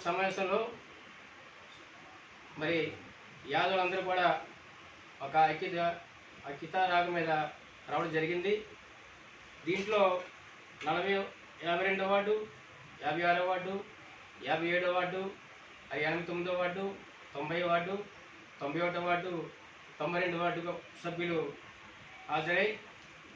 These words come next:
యాదవులు అందరూ కూడా ఐక్యంగా ఉండాలని చెప్పేసి చెప్పడం జరిగింది.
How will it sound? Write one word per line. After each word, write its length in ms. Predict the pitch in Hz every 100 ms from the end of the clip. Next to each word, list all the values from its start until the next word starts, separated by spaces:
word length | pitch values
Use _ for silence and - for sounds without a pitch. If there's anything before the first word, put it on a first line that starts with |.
| - 135
యాదవులు 420 | 165 190 196 202
అందరూ 260 | 196 196 190
కూడా 180 | 190 175
ఐక్యంగా 240 | 180 180
ఉండాలని 300 | 180 180 160
చెప్పేసి 440 | 160 165 170 170 - - - 147
చెప్పడం 220 | 165 156
జరిగింది. 480 | 156 170 180 208